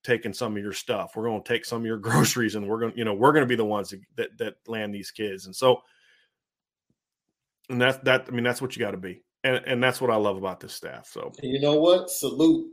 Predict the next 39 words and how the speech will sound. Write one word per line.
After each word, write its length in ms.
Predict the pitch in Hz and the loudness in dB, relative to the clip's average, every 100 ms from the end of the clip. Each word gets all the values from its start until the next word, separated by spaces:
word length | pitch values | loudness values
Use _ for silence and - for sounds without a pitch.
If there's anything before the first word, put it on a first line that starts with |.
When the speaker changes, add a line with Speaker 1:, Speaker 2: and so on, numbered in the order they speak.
| - - | -16 -12
Speaker 2:
to, 500 | - 135 117 113 107 _ _ - | -6 -4 -4 -8 -12 _ _ -8
I 120 | 135 | -2
said 380 | 147 - 165 160 | -2 0 0 0
this, 380 | 160 156 147 - - _ _ _ _ _ _ _ _ 113 | 0 -2 -4 -8 -14 _ _ _ _ _ _ _ _ -4
and 240 | 120 117 | -2 0
he's 180 | 135 131 | -2 -4
done 140 | 123 | -2
a 40 | 113 | 0
lot 240 | 117 131 | 2 2
of 120 | 135 | 0
things, 500 | 135 135 147 156 - - | -4 -4 -4 -6 -12 -12
and, 440 | 104 101 98 95 - | -10 -8 -10 -12 -10
you 100 | 143 | -4
know, 100 | 110 | -2
a 40 | |
lot 340 | 107 120 123 | 0 2 2
of 60 | 120 | 0
people 360 | 143 131 101 95 | -6 -8 -8 -2
might 220 | 120 123 | -2 -2
not 160 | 120 | -6
particularly 520 | 107 107 143 131 113 98 | -8 -6 -6 -6 -10 -8
like 300 | 98 120 - | -4 -4 -4
him 200 | 135 120 | -8 -8
as 180 | 98 98 | -8 -10
a 80 | 92 | -10
person, 540 | - 117 160 180 190 _ _ _ - | -4 -4 -4 -8 -12 _ _ _ -10
and 120 | 107 | -4
that's 220 | 113 107 | -4 -4
fine. 340 | 117 107 87 78 _ _ _ _ _ _ | -6 -6 -8 -12 _ _ _ _ _ _
But 220 | 127 117 117 | -2 0 0
the 180 | 107 - | -6 -2
further 360 | 156 160 147 | 2 4 4
I 140 | 117 123 | 2 2
get 180 | 131 | 0
away 380 | 127 117 113 135 | 0 0 0 0
from 380 | 135 131 127 123 | -2 -6 -6 -4
the 80 | 110 | -4
ultimate 520 | 113 127 127 131 117 | -2 -2 -4 -8 -8
decision 540 | 110 - - 131 147 | -8 -6 -4 -4 -6